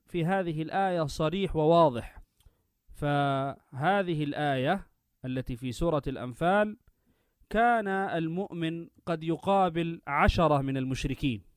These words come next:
ثم نسخ هذا الحكم. لهذا قال الله: "يا أيها النبي حرض المؤمنين على القتال إن يكن منكم عشرون صابرون يغلبوا مئتين"،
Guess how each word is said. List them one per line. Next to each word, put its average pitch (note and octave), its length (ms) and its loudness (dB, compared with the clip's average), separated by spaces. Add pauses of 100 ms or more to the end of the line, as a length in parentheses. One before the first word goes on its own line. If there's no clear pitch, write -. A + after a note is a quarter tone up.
(220)
ثم D3+ 200 -4
نسخ E3 380 -2
هذا C3 280 0
الحكم. G2+ 420 -4 (800)
لهذا C3+ 400 0
قال C#3 280 -2
الله: C3+ 360 -2 (600)
"يا A#2 180 -8
أيها C#3 320 0
النبي C3 680 0 (140)
حرض D#3 440 -4
المؤمنين C3+ 640 -2
على B2+ 200 -2
القتال G3 600 -2 (500)
إن C#3 160 -2
يكن D3 440 0
منكم C#3+ 460 -2
عشرون D#3+ 760 0
صابرون D3 960 0
يغلبوا E3 760 -2
مئتين"، D3 800 0